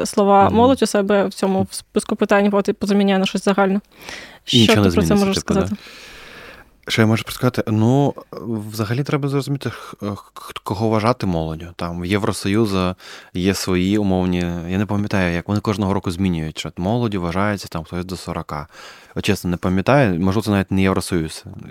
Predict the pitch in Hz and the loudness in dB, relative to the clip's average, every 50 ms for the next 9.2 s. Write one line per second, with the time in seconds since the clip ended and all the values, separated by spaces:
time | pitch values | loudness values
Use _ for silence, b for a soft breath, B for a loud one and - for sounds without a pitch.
0 | 71 - - 98 98 98 92 - - 123 127 - - - - 107 101 B B B | -14 -6 -2 0 0 0 0 2 2 2 2 2 -2 -2 0 0 0 B B B
1 | B B 104 104 - 104 92 - - - - 101 - - 113 127 139 127 104 - | B B 2 4 4 2 -2 -2 -4 -4 -4 -4 -2 0 2 2 4 4 2 2
2 | 107 101 98 95 90 - - 98 101 95 98 90 87 90 95 113 120 - 104 90 | 2 2 2 2 0 0 2 2 2 2 2 0 0 2 0 0 0 -2 -2 -2
3 | 90 80 - 98 101 104 101 95 92 87 - B B B B B B B B B | -2 -2 -2 -2 -2 0 0 -2 -2 -4 -6 B B B B B B B B B
4 | - - - - - 110 113 123 123 107 73 - 65 62 90 98 - - 117 110 | -16 -14 -10 0 4 4 6 6 6 4 0 -4 -6 -4 -4 -4 -2 0 0 0
5 | 101 95 95 95 92 - 101 92 92 - - 110 110 104 - - 104 95 95 90 | 0 0 -4 -8 -4 -2 0 0 0 0 0 0 0 0 -2 -2 -2 0 0 2
6 | 85 85 82 80 80 80 80 82 - B B B B B B B B B B B | 0 0 -2 -4 -6 -8 -10 -14 -16 B B B B B B B B B B B
7 | B B B B B B _ _ _ _ _ _ _ _ _ _ _ _ _ - | B B B B B B _ _ _ _ _ _ _ _ _ _ _ _ _ -16
8 | - - 120 110 117 131 147 151 147 170 143 131 135 160 175 185 170 - - 175 | -4 0 2 4 6 6 6 6 6 6 6 8 8 8 6 6 6 6 6 6
9 | 170 151 - | 6 6 4